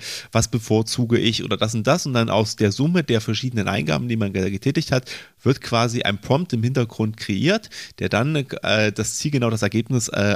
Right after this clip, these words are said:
ausgibt, was ich eigentlich haben möchte. Das macht's gerade für Leute einfacher, die halt nicht so affin sind mit Technik oder die sich nicht so intensiv mit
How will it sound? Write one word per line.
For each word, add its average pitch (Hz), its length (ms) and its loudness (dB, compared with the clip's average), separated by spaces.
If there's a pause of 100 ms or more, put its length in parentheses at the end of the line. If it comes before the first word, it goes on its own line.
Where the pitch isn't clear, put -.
ausgibt, 117 360 0
was 101 120 -2
ich 98 140 -6
eigentlich 92 340 -6
haben 95 240 -6
möchte. 92 280 -6
Das - 220 -10
macht's 117 260 2
gerade 123 220 0
für 107 100 -4
Leute 117 460 2 (320)
einfacher, 110 400 0
die 101 220 -2
halt 98 180 0
nicht 110 200 0
so 104 120 -2
affin 117 380 -6
sind 110 340 -10
mit - 160 -14
Technik 113 380 -2
oder 95 160 -2
die 92 100 -8
sich 95 220 -4
nicht 104 220 -6
so - 120 -6
intensiv 95 440 -6
mit - 180 -8